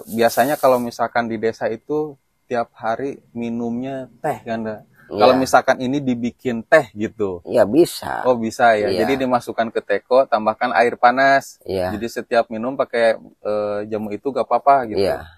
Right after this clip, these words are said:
Speaker 1: Oh, bisa. Tetapi harus pas takarannya, Pak. Jangan
Speaker 2: Iya.
Speaker 1: sampai kelebihan ya, Pak.
Speaker 2: Iya. Satu
Speaker 1: Mm-mm.
Speaker 2: gelas.
Speaker 1: Atau mau bikin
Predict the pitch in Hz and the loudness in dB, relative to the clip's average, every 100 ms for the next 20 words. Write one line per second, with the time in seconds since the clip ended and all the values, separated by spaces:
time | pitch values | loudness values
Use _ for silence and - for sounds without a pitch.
0 | _ _ 101 110 113 113 101 - - - | _ _ -16 -16 -14 -18 -20 -20 -20 -14
1 | 90 82 80 - _ _ _ - 104 - | -10 -10 -12 -16 _ _ _ -4 -4 -2
2 | 123 131 - 151 143 135 123 123 131 151 | -4 -6 -4 -6 -2 -2 2 0 0 -4
3 | - - 104 104 107 95 107 107 104 110 | 0 0 2 0 0 0 -4 -6 -6 -6
4 | 107 123 139 131 117 98 - 85 87 _ | -6 -6 -4 -4 -6 -6 -6 -12 -16 _
5 | _ _ _ 101 101 90 90 90 92 - | _ _ _ -16 -8 -6 -4 -4 -4 -6
6 | _ _ _ _ _ _ _ _ _ _ | _ _ _ _ _ _ _ _ _ _
7 | _ _ _ _ _ 98 110 107 110 110 | _ _ _ _ _ -4 -2 0 -2 -4
8 | 107 117 113 113 113 | -6 -4 -4 -4 -6